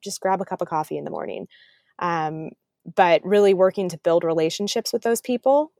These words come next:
and, you know, getting outside of your little intern bubble and, and meeting different people who are leading departments and,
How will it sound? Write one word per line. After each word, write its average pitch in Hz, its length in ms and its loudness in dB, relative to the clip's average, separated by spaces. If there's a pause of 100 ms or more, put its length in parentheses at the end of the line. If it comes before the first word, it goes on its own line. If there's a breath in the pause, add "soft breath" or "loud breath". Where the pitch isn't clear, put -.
and, 170 480 -4 (160)
you 190 100 -4
know, 160 100 -2
getting 190 260 0
outside 185 300 -2
of 175 80 0
your 175 120 0
little 175 240 2
intern 190 400 -4
bubble 202 360 0
and, 170 340 -4
and 165 340 -10
meeting 175 460 -2 (220)
different 180 260 -4
people 175 260 -2
who 175 80 -4
are 165 100 -2
leading 175 280 -2
departments 175 680 -6
and, 151 260 -8